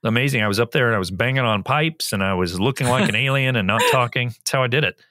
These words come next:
Speaker 1: Now, I, I liked blue when I was younger because I was taught to like blue. And I do like blue, don't get me wrong.
Speaker 2: It's good.
Speaker 1: But as I've aged, I realized I genuinely do like the color red,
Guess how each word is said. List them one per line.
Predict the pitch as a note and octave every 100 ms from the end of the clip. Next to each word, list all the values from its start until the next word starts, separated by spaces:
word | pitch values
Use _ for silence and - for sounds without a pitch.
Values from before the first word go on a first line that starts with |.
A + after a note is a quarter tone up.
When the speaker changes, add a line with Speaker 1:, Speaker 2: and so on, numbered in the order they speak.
| _ -
Speaker 1:
Now, | C3
I, | D3 D#3 G#3
I | D3+
liked | F3+ E3
blue | F3 C#3+
when | A2+
I |
was | G2+
younger | G#2 G#2 G2+
because | G2+ G#2+
I | G2+
was | F#2+
taught | - C3+ -
to | A2+
like | G2 F2
blue. | G#2
And | C#3
I | C4+
do | C4 A#3
like | G#3 A#2
blue, | C3+ C3+ A2
don't | B2 A2+
get | G2+
me | G2
wrong. | G#2 B2+ E3+
Speaker 2:
It's | -
good. | D4 C#4+ A#2+ -
Speaker 1:
But | A2 A2 -
as | D#3 F#3+
I've | E3
aged, | D#3+ F#3 D#3+ E3+
I |
realized | E3 G3+ E3+ C#3
I | C3+
genuinely | B2+ D3 D#3+ D#3+ C#3+
do | B2 C3
like | B2+ -
the |
color | - A#2+ A2+
red, | G2 F2 -